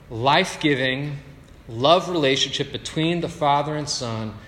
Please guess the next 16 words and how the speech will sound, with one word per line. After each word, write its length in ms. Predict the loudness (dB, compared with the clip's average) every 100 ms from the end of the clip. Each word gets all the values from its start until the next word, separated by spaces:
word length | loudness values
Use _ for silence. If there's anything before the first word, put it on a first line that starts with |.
| -8
that 100 | -4
doesn't 360 | 2 2 0 -4
become 400 | -6 -2 0 2
a 60 |
person, 360 | 0 0 -2 0
but 180 | -2 0
always 380 | 4 4 4 0
has 460 | -4 0 0 0
been. 200 | -4 -12 -14 -16 -20 -20 -20 -20 -20 -20 -20 -20 -14
Okay? 220 | -14 -14 -16 -20 -20 -20 -20 -20 -20 -20 -16
This 180 | -6 -4
is 120 | -2
who 120 | -4 -4
the 120 | -6
Holy 320 | -8 -8 -6
Spirit 480 | -8 -8 -8 -8